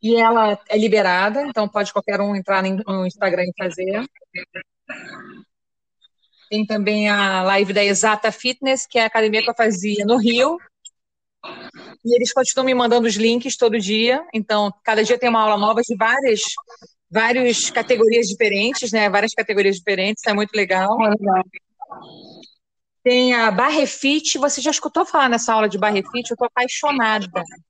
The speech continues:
Speaker 1: apaixonada. Porque é uma mistura de balé e ela tonifica as pernas, a barriga. São quinze minutos de Barrefit por dia, é isso.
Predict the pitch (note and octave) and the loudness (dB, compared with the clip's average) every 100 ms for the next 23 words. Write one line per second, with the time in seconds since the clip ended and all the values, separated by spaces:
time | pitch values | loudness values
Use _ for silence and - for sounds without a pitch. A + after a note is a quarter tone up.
0 | _ - - F#3+ G#3+ A#3+ - - G3+ G#3 | _ -20 -4 -2 0 -2 -6 -2 -2 -2
1 | - - G#3 F3+ F3 F3 - - - - | -8 -12 -10 -8 -8 -8 -12 -14 -14 -14
2 | _ - - - - _ - A#3+ - A#3 | _ -20 -20 -20 -20 _ -4 -4 -2 0
3 | A#3 A#3 - C4 B3 G3+ G3+ A#3 A3 G#3 | 0 0 -2 0 0 2 0 2 2 4
4 | A3+ A#3+ A#3 A3+ A3+ - C4 C4 - - | 2 2 2 0 -2 0 0 0 -6 -4
5 | B3+ - G3 - - - G#3+ G#3+ G#3+ F3+ | -4 -2 -4 -4 -8 -2 0 0 -2 -4
6 | F#3+ F#3+ F#3 E3 G#3 A3 A#3 A3+ A3 - | -2 -2 -2 -2 -4 -2 -2 -4 -6 -12
7 | - - - B3 - D#4+ F#4+ D#4 C#4 C4+ | -14 -6 -2 0 0 -2 -2 -2 0 0
8 | C#4 C#4 C4 A#3+ A3+ - A3+ A3 - C#4 | -2 -4 -2 2 0 0 -4 -4 -2 0
9 | A#3+ G3 G3 E3+ - G3 G#3 F3+ - - | 0 0 -2 -2 -6 -2 -2 -2 -6 -12